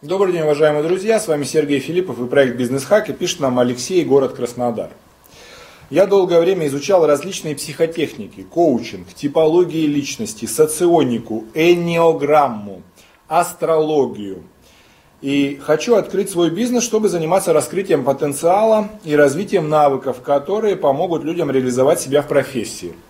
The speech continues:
Подскажите, с чего начать, что нужно для успеха в этом деле и на что обратить внимание в продвижении?"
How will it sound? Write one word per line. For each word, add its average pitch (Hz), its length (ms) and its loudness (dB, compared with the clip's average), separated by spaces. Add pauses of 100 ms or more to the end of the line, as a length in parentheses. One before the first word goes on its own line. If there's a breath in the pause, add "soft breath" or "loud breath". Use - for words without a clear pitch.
(480 loud breath)
Подскажите, 170 400 0
с - 60 -6
чего 170 240 0
начать, 202 320 0
что 165 180 -6
нужно 170 260 -2
для 139 160 2
успеха 156 380 0
в 147 60 4
этом 135 280 0
деле 180 320 -2
и 139 40 -2
на 131 120 -2
что 151 140 -6
обратить 147 280 -6
внимание 151 580 -4 (400 loud breath)
в - 20 -20
продвижении?" 143 680 0